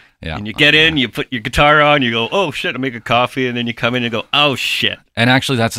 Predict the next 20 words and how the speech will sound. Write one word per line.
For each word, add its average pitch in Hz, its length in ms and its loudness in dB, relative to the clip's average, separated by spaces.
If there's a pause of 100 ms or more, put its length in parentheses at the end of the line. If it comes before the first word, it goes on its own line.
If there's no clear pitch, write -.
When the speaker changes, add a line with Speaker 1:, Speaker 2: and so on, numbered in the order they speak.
(140)
Speaker 1:
that's, 107 240 -2
Speaker 2:
It's 98 100 -4
gone. 104 100 -2
Speaker 1:
uh, 95 340 -4
I, 101 200 -6
I 101 120 -8
haven't 107 340 -4
been, 92 380 -4
also 95 400 -8
because 85 280 -10
of 80 60 -12
the 78 80 -14
studio, 85 240 -10
haven't 82 300 -8
been 80 200 -8
touring, 80 600 -10 (180)
uh, 78 260 -12
really, 76 220 -12
like, 76 220 -16
and, 73 180 -14